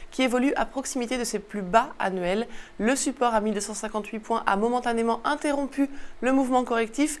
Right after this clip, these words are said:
mais le risque baissier demeure. En effet,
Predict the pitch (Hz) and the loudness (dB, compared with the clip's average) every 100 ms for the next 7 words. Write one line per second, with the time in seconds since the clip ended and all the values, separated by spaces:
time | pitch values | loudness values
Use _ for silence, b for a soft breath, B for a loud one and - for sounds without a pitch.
0 | B B - 247 277 226 233 - 190 196 | B B 0 4 4 2 0 -2 -2 -2
1 | - 196 180 170 165 208 214 - 220 196 | -2 -4 -2 -2 -2 -2 -4 -2 0 -2
2 | - - | -4 -8